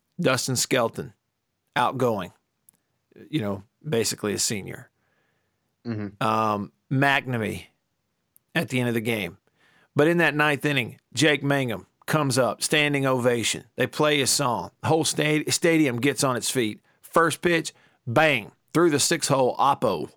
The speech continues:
Speaker 1: <laughs> single. And then a couple of batters later, you get a three two, three-run home run from McNamee, and the place goes nuts. And you're not done because you weren't the home team. Fittingly, Cole Gordon has to go out there and shut it down, and he does.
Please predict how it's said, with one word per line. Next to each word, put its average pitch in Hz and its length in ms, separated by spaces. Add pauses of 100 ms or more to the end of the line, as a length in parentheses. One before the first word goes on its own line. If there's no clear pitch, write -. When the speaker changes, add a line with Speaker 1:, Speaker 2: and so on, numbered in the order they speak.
(220)
Speaker 1:
<laughs> - 300
single. 143 600 (460)
And 151 140
then 151 100
a 143 40
couple 156 240
of 135 60
batters 127 340
later, 120 440 (280)
you 135 100
get 143 120
a 117 40
three 160 400
two, 131 720 (760)
three-run 143 440
home 131 280
run 127 200
from 110 180
McNamee, 113 460
and 107 100
the 101 80
place 131 280
goes 104 240
nuts. 110 400 (440)
And 147 140
you're 143 100
not 170 360
done 175 280
because 143 360
you 131 100
weren't 143 220
the 135 100
home 156 240
team. 175 420 (260)
Fittingly, 180 600 (300)
Cole 170 240
Gordon 156 320
has 127 200
to 131 100
go 135 200
out 123 220
there 127 120
and 110 120
shut 123 220
it 104 120
down, 113 220
and 101 100
he 95 60
does. 90 420